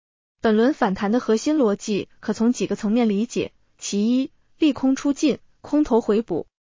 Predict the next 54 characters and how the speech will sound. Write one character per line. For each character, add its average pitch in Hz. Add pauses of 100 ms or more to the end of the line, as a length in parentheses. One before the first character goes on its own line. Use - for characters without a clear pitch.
(320)
减 220
下 285
窝 311
锂 254
矿 247
复 294
产 233
利 233
空， 269 (100)
此 -
前 220
已 214
被 226
盘 202
面 220
充 285
分 269
定 220
价， - (280)
消 294
息 285
落 277
地 269
后， 240 (100)
空 285
头 214
获 277
利 262
了 180
结， 175 (240)
悲 269
观 294
情 208
绪 226
修 247
复， - (100)
推 240
动 220
价 262
格 247
反 180
弹。 170 (560)
其 -
二， 254 (280)
需 -
求 220
端 262
持 -
续 269
强 180
劲。 262 (600)
上 320
半 294
年， 220